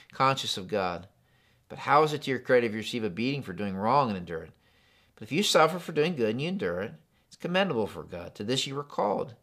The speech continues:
because Christ suffered for you, leaving you an example, that you should follow in his steps.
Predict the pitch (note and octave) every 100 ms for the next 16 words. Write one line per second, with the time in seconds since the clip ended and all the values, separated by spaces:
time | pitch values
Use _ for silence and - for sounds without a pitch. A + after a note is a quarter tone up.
0 | _ _ _ _ - B2+ - D#3+ D3 D3+
1 | - C3+ C3+ B2+ C3 B2 G#2 A2 A#2+ B2
2 | A#2+ A2 G2+ F2+ F#2+ F#2+ F#2+ E2 F2 -
3 | _ _ _ _ - A#2+ A2+ A2+ - G2+
4 | G#2 A#2 G#2+ F#2+ F2+ F2 F2 - - -
5 | D#2+ - _ -